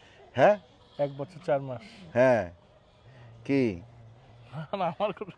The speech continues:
Speaker 2: সমস্যা
Speaker 1: হ্যাঁ?
Speaker 2: নেই।
Speaker 1: এক বছর চার মাসে কি কোনো সমস্যা আছে?
Speaker 2: না, না,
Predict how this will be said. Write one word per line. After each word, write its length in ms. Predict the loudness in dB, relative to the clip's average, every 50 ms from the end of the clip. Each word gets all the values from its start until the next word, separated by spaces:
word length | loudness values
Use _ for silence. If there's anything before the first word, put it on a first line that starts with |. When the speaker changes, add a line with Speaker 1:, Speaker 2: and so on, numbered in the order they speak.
| _ _ -20 -20 -20 -14 -12 -12 -12 -12 -14 -12
Speaker 2:
সমস্যা 280 | -10 -10 -6 2 6 8
Speaker 1:
হ্যাঁ? 200 | 8 8 6 4
Speaker 2:
নেই। 80 | -2 -10 -20 -20 -20 -20 -20 -20 -20 -20 -20 -20 -20 -14 -6
Speaker 1:
এক 100 | -2 0
বছর 180 | 0 2 0 2
চার 240 | 6 8 8 8
মাসে 220 | 8 4 2 2 0
কি 100 | 0 0
কোনো 180 | 0 -2 -2
সমস্যা 360 | 0 0 0 0 2 2 2 2
আছে? 200 | 2 2 0 2
Speaker 2:
না, 200 | 4 4 4 4
না, 120 | 2